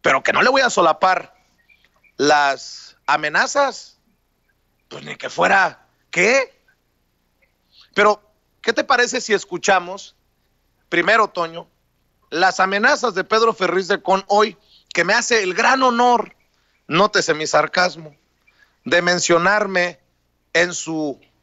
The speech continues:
en su programa tan visto y escuchado? No, hombre, chingón. Eh, va, nos va a subir el rating el día de hoy por haber sido mencionados por Ferriz.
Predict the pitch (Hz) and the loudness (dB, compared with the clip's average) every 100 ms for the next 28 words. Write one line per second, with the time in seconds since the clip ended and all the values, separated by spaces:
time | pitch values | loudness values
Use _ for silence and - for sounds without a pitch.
0 | _ _ _ _ _ _ _ _ _ _ | _ _ _ _ _ _ _ _ _ _
1 | _ _ _ _ _ _ _ 156 180 - | _ _ _ _ _ _ _ -2 0 0
2 | 180 - 170 185 220 220 - 156 147 147 | 0 2 2 2 2 2 0 -4 -6 -6
3 | 180 262 214 - - 139 131 - - 120 | -2 -2 -2 -8 -8 -6 -4 -4 -6 -6
4 | - - 370 - - - - _ _ - | -2 -2 -2 -8 -16 -20 -20 _ _ -2
5 | 214 214 160 120 143 131 147 165 - - | 0 0 -4 -4 -8 -2 0 0 -4 -18
6 | - - - - 147 175 - 175 196 175 | -20 -20 -6 -4 0 -2 -2 -2 0 2
7 | 226 - 262 240 262 247 196 233 269 - | 0 -2 -6 -2 0 0 0 0 -2 -6
8 | 226 170 165 202 202 185 226 - 180 160 | -6 -4 -2 0 0 0 -2 -2 0 0
9 | 190 175 214 190 165 160 147 180 196 160 | 0 0 0 0 -2 -4 0 2 0 -2
10 | - 147 139 147 139 175 175 - | -4 -4 -2 -2 0 -2 -4 -12